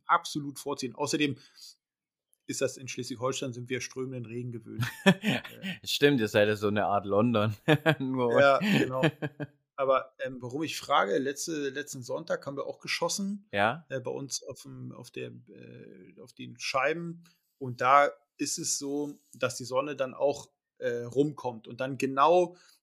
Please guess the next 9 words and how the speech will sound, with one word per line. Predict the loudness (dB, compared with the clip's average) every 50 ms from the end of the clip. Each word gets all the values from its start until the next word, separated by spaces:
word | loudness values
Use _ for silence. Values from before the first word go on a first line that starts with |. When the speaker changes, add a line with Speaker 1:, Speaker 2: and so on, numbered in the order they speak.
| _ _ _ -20 -18
Speaker 1:
quasi | -6 2 4 6 6 4 2 -6 -12 -12 -16 _
kurz | -6 -4 -4 -4 -4 -8
vor | -6 -2 2 4 6 6 4 4 2 -4
Sonnenuntergang, | 2 2 2 2 2 -4 -8 -8 -2 2 2 4 6 6 6 6 4 -2 -8 -4 2
weißt | 2 4 4 2 0
du, | -4 -4 -4
also | -4 0 2
Speaker 2:
Mhm. | 4 4 4 2
Speaker 1:
diese, | -2 -6 -10 -10 -12 -12